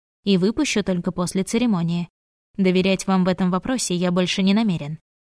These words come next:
Я подалась к нему, погладила по щеке. «Винсент, я буду рада стать вашей женой». Не удержалась, погладила его губы кончиками пальцев, а Винсент перехватил мою руку, надел кольцо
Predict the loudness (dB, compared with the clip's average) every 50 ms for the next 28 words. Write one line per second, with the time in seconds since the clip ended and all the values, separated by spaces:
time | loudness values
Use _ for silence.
0 | _ _ _ _ _ _ _ _ 0 2 2 2 0 0 0 2 2 2 0 0
1 | -2 -4 -2 0 0 2 2 0 -2 -2 _ _ _ _ _ _ _ -2 0 2
2 | 2 2 2 0 0 0 -2 -2 -2 -2 -4 -4 -4 -4 -6 -8 -10 -10 -12 -18
3 | _ _ _ _ _ _ _ _ _ _ _ _ _ 0 2 4 4 4 2 0
4 | -2 -4 -8 -10 -16 -20 _ _ _ _ _ _ _ _ 2 4 4 4 4 4
5 | 2 2 4 4 4 2 2 2 0 0 -2 -4 -4 -2 -2 -2 -2 -2 -4 -2
6 | -2 -4 -2 -2 -2 -2 -2 -2 -4 -6 -8 -12 _ _ _ _ _ _ _ _
7 | _ _ _ _ _ 6 8 8 8 8 8 4 2 0 0 0 0 0 0 0
8 | -2 -2 -6 -10 -14 _ _ _ _ _ _ 0 2 2 2 2 2 2 0 2
9 | 2 2 2 2 2 2 2 2 2 0 0 -2 -2 -2 -2 -2 0 0 -2 -2
10 | -2 0 0 0 0 -2 -2 -4 -4 -6 -8 -10 -12 -16 -20 _ _ _ _ _
11 | _ _ _ _ 2 2 4 4 4 4 2 2 0 -2 -2 -2 -2 -2 0 0
12 | 0 0 -2 -2 -2 -2 0 0 2 2 2 2 0 0 0 -2 -4 -2 -2 -2
13 | -2 -4 _ _ _ _ _ 0 2 2 2 2 0 -2 -2 -2 -4 -4 -4 -4
14 | -6 -4 -4 -4 -4